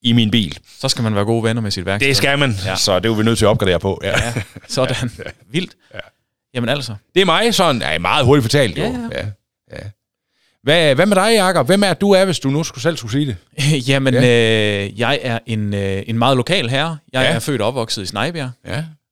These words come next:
Speaker 2: Mor er fra den østlige, øh, side af Snejbjerg, og far fra den vestlige side af Snejbjerg.
Speaker 1: Uha.
Speaker 2: Og så, øh, bor de nu, øh, sådan cirka lige imellem deres, øh, deres barndomshjem.
Speaker 1: Ja.
Speaker 2: Øh, lige vest for Snejbjerg på
Speaker 1: Ja.
Speaker 2: en lille landejendom, hvor jeg er født og opvokset,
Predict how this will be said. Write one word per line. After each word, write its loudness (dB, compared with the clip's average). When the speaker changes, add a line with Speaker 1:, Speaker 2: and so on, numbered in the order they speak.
Speaker 2:
Mor 0
er -4
fra -8
den -12
østlige, -4
øh, -8
side -6
af -8
Snejbjerg, -2
og -4
far 0
fra -4
den -4
vestlige 0
side -6
af -8
Snejbjerg. -4
Speaker 1:
Uha. -4
Speaker 2:
Og 4
så, 2
øh, -2
bor -2
de -6
nu, -4
øh, -4
sådan -4
cirka -4
lige -2
imellem -2
deres, -8
øh, -10
deres -4
barndomshjem. 0
Speaker 1:
Ja. 0
Speaker 2:
Øh, -4
lige -4
vest -2
for -14
Snejbjerg -4
på -8
Speaker 1:
Ja. -2
Speaker 2:
en -8
lille -6
landejendom, -6
hvor 0
jeg 4
er 0
født -4
og 0
opvokset, -8